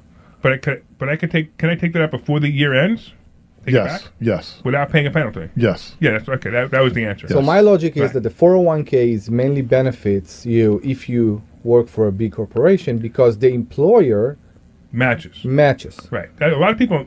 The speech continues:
Speaker 1: make that mistake and think that's the best reason for a four oh one K. To me, that's just icing on the cake.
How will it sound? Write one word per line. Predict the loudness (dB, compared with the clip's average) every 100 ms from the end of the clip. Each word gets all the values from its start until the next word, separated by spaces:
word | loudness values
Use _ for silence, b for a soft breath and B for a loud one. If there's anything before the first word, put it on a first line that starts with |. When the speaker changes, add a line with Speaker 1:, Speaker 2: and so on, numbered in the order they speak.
| -8
Speaker 1:
make | -4 -4 0
that | -2 -2
mistake | -6 -4 -4 -4
and | -4
think | -4 -4
that's | -4
the | -6
best | -4 -4 -2
reason | -4 -4 -4
for | -6
a | -4
four | -4
oh | -4
one | -4
K. | -2 -4 -6 b b b
To | -4
me, | -2
that's | -2
just | -2 -2
icing | -2 -2 -6
on | -6
the | -8
cake. | -10 -14